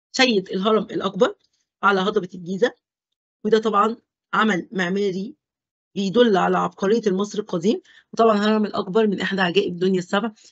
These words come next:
بسبب ضخامته وبراعته وبراعة تصميمه.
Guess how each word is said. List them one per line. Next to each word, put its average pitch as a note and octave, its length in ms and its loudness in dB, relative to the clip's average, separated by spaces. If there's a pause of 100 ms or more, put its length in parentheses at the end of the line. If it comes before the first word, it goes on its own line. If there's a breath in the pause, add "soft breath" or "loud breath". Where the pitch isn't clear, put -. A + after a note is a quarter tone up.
(140)
بسبب F#3+ 540 -2 (400)
ضخامته F#3 680 0 (260 loud breath)
وبراعته F#3+ 540 0
وبراعة F#3 640 0
تصميمه. G3+ 640 0